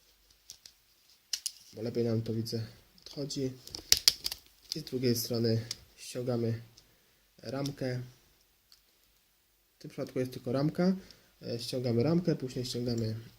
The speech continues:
e, klawiaturę. Klawiatura trzyma się tutaj na, na, na blokadach.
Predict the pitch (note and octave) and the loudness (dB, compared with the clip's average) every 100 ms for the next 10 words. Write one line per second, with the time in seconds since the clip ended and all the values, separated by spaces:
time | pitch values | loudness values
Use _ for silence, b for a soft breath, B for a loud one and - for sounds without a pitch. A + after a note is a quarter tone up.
0 | - A2+ - C#3 A#2+ - E3 F3 E3 - | -14 -12 -6 -2 0 2 4 6 4 -2
1 | - - _ - _ _ _ _ _ _ | -20 -20 _ -20 _ _ _ _ _ _
2 | - _ _ - B B B B - E3+ | -20 _ _ -20 B B B B 2 4
3 | E3 D3+ D3 C#3+ C#3 - C3 C3+ C3 B2 | 8 8 8 6 4 4 2 4 6 4
4 | B2 A#2+ A2 B2 A#2+ B2 D#3+ D3+ C#3+ - | 4 2 2 4 4 6 6 6 4 0